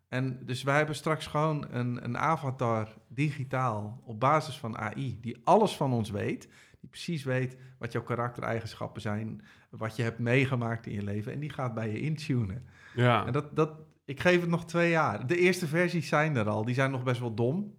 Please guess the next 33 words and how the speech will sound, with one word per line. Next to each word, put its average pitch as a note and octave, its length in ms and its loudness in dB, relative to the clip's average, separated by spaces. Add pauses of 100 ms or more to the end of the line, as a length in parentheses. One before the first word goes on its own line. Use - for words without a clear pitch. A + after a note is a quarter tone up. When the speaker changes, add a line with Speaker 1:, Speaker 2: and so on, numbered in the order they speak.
Speaker 1:
maar A2 240 -4
wacht C3+ 200 -2
maar. - 360 -6 (540)
Speaker 2:
Ja, A#2 220 4
want A#2 120 2
dat A#2 140 0
best A#2+ 220 2
wel A#2 140 -2
dom, A#2+ 220 0
dat A2+ 160 0
zie A#2+ 160 -4
ik A2+ 80 -4
nu A2 100 -2
ook A2+ 220 -2
wel. G#2 120 0
Als F#2+ 220 -2
ik G#2+ 80 -8
bijvoorbeeld G#2 380 -6
met G#2+ 240 -4
Midjourney A2+ 600 0
een G2+ 100 0
plaatje A2+ 420 -4
maak. B2 380 -6 (100)
Speaker 1:
Ja. A2+ 160 -6
Speaker 2:
Dus G2+ 200 -8
ik G#2+ 80 -10
heb G#2 100 -6
dan G#2 80 -2
een G2 60 -4
plaatje A2 380 -2
voor G#2 160 -4
mijn F2 160 -4
app. G#2+ 160 -2